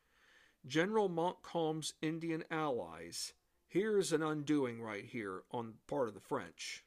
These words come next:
General Montcalm's Indian allies got excluded from negotiation discussions amongst French and British military officers.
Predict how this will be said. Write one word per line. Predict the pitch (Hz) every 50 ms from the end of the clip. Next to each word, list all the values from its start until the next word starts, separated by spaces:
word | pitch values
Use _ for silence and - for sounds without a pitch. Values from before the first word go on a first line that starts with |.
| _ _ _ _ _ _ _ _ _ - - _ - - _ _ _
General | - - 160 165 175 185 190 180
Montcalm's | 170 160 156 165 165 - - - - 165 156 151 151 147 - -
Indian | 160 156 156 160 160 147 147 -
allies | - 156 156 151 147 139 131 135 131 127 135
got | - - 131 - -
excluded | 147 147 - - - - - - 160 175 202 220 220 196 175 143 135 143 139
from | - 151 139 139
negotiation | 139 139 147 147 147 151 151 - - 151 147 139 143 139 - - 143
discussions | 135 135 - - - - 165 160 156 151 - - - 90 95 98 95 - - - _ - - - - - -
amongst | 143 139 143 143 143 135 - - -
French | - - 165 156 156 156 - - -
and | 143 131 127
British | 147 147 147 143 - -
military | 143 139 143 147 151 143 - - 131 127 127 131 -
officers. | 156 139 131 123 - - 117 - - - - 98 - 131 - -